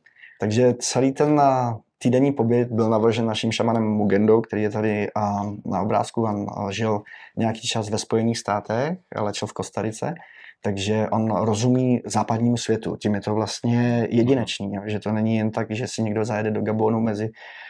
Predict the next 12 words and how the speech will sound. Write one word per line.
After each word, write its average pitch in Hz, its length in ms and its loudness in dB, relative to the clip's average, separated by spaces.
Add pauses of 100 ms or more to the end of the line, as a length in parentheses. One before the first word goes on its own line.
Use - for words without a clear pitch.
(200)
francouzsky 127 880 2
mluvící, 120 880 4
eh, - 80 -4 (500)
občany 120 640 2
a 110 120 0
tam 107 200 -4
se 101 140 -6
snaží 117 300 0
něco 123 360 4
jako, 117 600 2
eh, 107 240 2
porozumět. 117 640 2